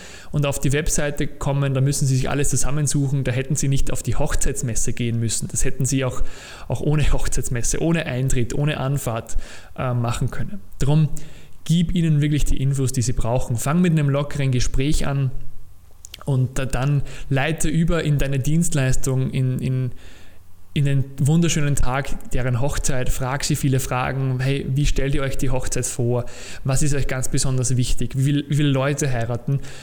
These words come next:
Ähm, was wollt ihr in zehn Jahren von der Hochzeit wieder, wieder wissen oder haben?" Äh, und so weiter. Und wenn du da Fragen stellst, dann kommst du ins Gespräch, dann erfährst du, was die Leute wollen und dann erfährst du auch,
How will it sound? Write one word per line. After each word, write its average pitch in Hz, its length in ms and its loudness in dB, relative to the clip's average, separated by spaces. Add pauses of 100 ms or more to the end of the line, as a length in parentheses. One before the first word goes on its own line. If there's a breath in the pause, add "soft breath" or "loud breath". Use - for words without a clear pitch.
(240 loud breath)
Ähm, 127 480 0 (280)
was 139 220 2
wollt 147 240 0
ihr 143 80 2
in 135 80 0
zehn 143 240 0
Jahren 135 300 0
von 135 160 0
der 117 100 0
Hochzeit 131 380 2
wieder, 123 300 0 (200)
wieder 135 480 -2
wissen 156 300 2
oder 123 180 0
haben?" 147 340 0 (360 loud breath)
Äh, 131 60 -4
und 147 340 0
so 135 100 0
weiter. 120 420 -2
Und 127 300 -4
wenn 160 300 0
du 190 80 2
da 156 300 2
Fragen 156 360 0
stellst, - 380 2
dann 120 140 0
kommst - 320 0
du 160 40 0
ins 147 200 2
Gespräch, 135 460 2
dann 139 180 2
erfährst 151 500 0
du, 151 80 0
was 139 160 2
die 151 80 4
Leute 131 400 2
wollen 139 260 0
und 131 160 0
dann 143 80 0
erfährst 139 460 0
du 143 80 0
auch, 139 240 -2